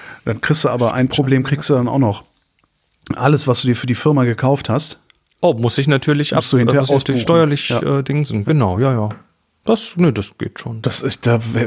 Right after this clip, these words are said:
Speaker 1: würde ich dann schon wieder den Aufwand, äh, scheuen.
Speaker 2: Das ist, das ist, äh, das kriegt meine Steuerberaterin.
Speaker 1: Das alte Interface könnte ich auch noch mal verkaufen.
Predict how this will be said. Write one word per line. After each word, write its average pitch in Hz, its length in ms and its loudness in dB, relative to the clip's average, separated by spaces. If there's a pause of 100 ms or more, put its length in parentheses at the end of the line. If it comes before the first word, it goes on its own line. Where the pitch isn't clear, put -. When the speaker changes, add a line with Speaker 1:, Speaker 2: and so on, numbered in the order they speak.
(140)
Speaker 1:
würde 127 120 2
ich - 80 -4
dann 117 140 4
schon 117 220 0
wieder 135 160 4
den 107 140 0
Aufwand, 101 480 -2
äh, 92 180 -4 (120)
scheuen. 107 520 -2 (1080)
Speaker 2:
Das 135 240 -2
ist, - 340 -4
das 113 160 -2
ist, - 380 -8
äh, 104 340 -2
das 104 200 -10
kriegt - 180 -14
meine 104 180 -10
Steuerberaterin. 104 920 -12 (680)
Speaker 1:
Das - 180 -6
alte - 260 -8
Interface 123 640 -6
könnte 127 180 -4
ich 123 120 -6
auch 139 40 -6
noch 139 120 -2
mal 113 120 -2
verkaufen. - 680 -6